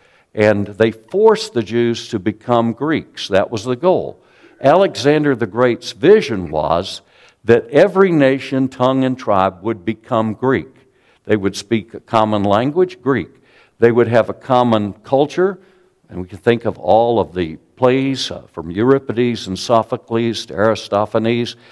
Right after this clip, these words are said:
to the philosophers Plato, Socrates, and, uh, Aristotle. The goal of Alexander the Great was to convert the world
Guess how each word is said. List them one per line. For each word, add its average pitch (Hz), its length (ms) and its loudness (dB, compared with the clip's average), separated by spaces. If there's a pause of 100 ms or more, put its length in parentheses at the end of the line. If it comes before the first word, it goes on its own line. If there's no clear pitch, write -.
(180)
to 123 140 2
the 120 80 0
philosophers 127 840 0
Plato, 127 680 0 (360)
Socrates, 120 1040 -4 (100)
and, 95 400 0
uh, 90 340 2 (220)
Aristotle. 143 840 -2 (340)
The 120 120 2
goal 120 640 4
of - 100 -2
Alexander 135 840 0
the 107 120 -8
Great 131 480 -2
was 117 260 -2
to - 80 -20
convert 185 760 2
the 127 80 0
world 139 840 2